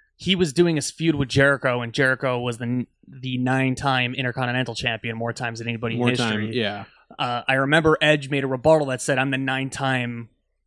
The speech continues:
Speaker 1: World Heavyweight
Speaker 2: World
Speaker 1: Champion."
Speaker 2: Champion.
Speaker 1: But that wasn't at the end of his run, so he at least had it a couple
Speaker 2: Yeah,
Speaker 1: more
Speaker 2: he
Speaker 1: times
Speaker 2: had it a
Speaker 1: after
Speaker 2: few
Speaker 1: that.
Speaker 2: times after that.
Speaker 1: So
Speaker 2: Yeah,
Speaker 1: I think
Speaker 2: I wanna
Speaker 1: twelve-ish.
Speaker 2: Yeah, it was probably, like, twelve, maybe fourteen. Um, I can't remember exactly.
Speaker 1: I feel like if he was, you know,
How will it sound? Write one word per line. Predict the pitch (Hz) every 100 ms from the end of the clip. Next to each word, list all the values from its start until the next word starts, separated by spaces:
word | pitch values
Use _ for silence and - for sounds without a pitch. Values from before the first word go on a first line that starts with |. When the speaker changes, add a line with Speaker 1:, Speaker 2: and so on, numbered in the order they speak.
| _ _
Speaker 1:
World | 147 170 147
Heavyweight | 131 123 117 123
Speaker 2:
World | 120
Speaker 1:
Champion." | 113 113 101 110
Speaker 2:
Champion. | 107 104 107 _
Speaker 1:
But | 170 151 131 - _ _ _ _
that | 170 190
wasn't | 175 170
at | 160
the | 151
end |
of | 135
his | 127
run, | 139 135 117
so | 151
he |
at | 160
least | 180 -
had | 165
it | 147
a |
couple | - 151
Speaker 2:
Yeah, | 147
Speaker 1:
more | 131
Speaker 2:
he |
Speaker 1:
times | 160 160 160
Speaker 2:
had |
it | 143
a |
Speaker 1:
after | -
Speaker 2:
few | 131
Speaker 1:
that. | 135
Speaker 2:
times | 123 113
after | 107 98 98
that. | 98 104
Speaker 1:
So | 143
Speaker 2:
Yeah, |
Speaker 1:
I | 135
think | 147
Speaker 2:
I | 170
wanna | 180
Speaker 1:
twelve-ish. | 151 143 131 120 -
Speaker 2:
Yeah, | 143 139 123
it |
was | 131 127
probably, | 160 180 180 156
like, | 131 -
twelve, | - 127 131
maybe | 123 123 139 147 151 147
fourteen. | - 123 113 - - 90 - - - _ _ _ _ _ _
Um, | 98 95 92 104
I | 117
can't | 135 87
remember | 92 90 85 -
exactly. | 76 - -
Speaker 1:
I | 214
feel | 233
like | 233
if | 202
he | 190
was, | 170 131 117 - _ _ _
you | 160 151
know, | 131 127 123